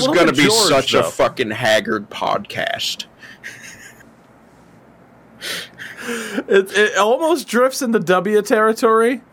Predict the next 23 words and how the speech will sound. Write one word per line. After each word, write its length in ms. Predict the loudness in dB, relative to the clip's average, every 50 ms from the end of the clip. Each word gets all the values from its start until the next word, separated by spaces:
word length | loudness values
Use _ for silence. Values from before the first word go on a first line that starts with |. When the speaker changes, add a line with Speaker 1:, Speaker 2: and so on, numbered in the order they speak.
| 2
Speaker 2:
Oh, 200 | 4 4 4 4
God, 400 | 2 0 2 4 4 4 4 4 2
yeah, 120 | 2 2 4
Speaker 1:
Almost. 140 | 4 2 2
Speaker 2:
yeah. 240 | 4 4 2 2 0 -2 -8 -8
I 120 | -6 -2
need 140 | -2 0 -2
a, 140 | -2 -4 -8 _ _ _ _ -10
it's 140 | -8 -6 -2
been 140 | 2 4 4
a 40 | 4
Speaker 1:
But 60 | 4
Speaker 2:
while 280 | 4 4 2 2 0
since 240 | -2 -6 -8 -6 -4
I've 240 | -2 -2 -2 -4 -6 -12 -16 -8
done 200 | -6 -4 -4 -2
anything. 420 | -4 -6 -6 -8 -12 -14 -16 -16 -16 _ _ _ -10 -4
Speaker 1:
Oh, 560 | 0 2 4 4 4 4 2 0 -2 -8 -18 -20 _ _ -20 -20 _ _ _ -10 -4
God. 440 | 0 2 2 4 4 2 0 -2 -6 -14 -20 _ _ _ _ _ _ -20 _ _ _ _ _ _ _ _ _ _ _ _ _ _ -12
Good 180 | -10 -8 -6 -2
old 320 | 0 0 0 0 -2 -4
Bam 320 | -4 -4 -2 -2 -4 -4 -6
Margera. 680 | -6 -6 -6 -6 -8 -8 -6 -4 -4 -4 -4 -6 -8